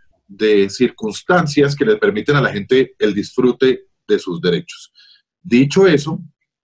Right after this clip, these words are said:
eh, estamos en una situación muy particular, muy grave, que genera inseguridad desde todos los puntos de vista. Es decir, a pesar de que Colombia, eh, lleva una senda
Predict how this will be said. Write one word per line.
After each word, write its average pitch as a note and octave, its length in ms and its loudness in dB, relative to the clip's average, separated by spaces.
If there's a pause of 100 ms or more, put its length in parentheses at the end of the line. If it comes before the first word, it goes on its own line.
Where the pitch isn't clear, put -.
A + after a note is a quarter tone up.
(160)
eh, G#2 540 2 (160)
estamos B2 420 -2
en B2 60 2
una B2+ 140 -4
situación A2+ 680 -4
muy A#2 440 -2
particular, E3 680 0 (120)
muy A#2+ 280 0
grave, D3+ 440 0 (360)
que C#3 140 0
genera C3 340 -2
inseguridad B2 680 -2
desde D3+ 260 -2
todos C#3+ 220 0
los D3 140 -6
puntos C#3+ 320 -6
de D#3 80 0
vista. - 400 -4 (120)
Es G2 120 -6
decir, C#3 400 -2
a - 160 -4
pesar B2+ 500 0 (640)
de D#3 100 0
que D3 160 0
Colombia, C3 720 0 (180)
eh, G2 420 2 (300)
lleva C#3+ 720 0 (320)
una D3 540 -2
senda C#3 800 -4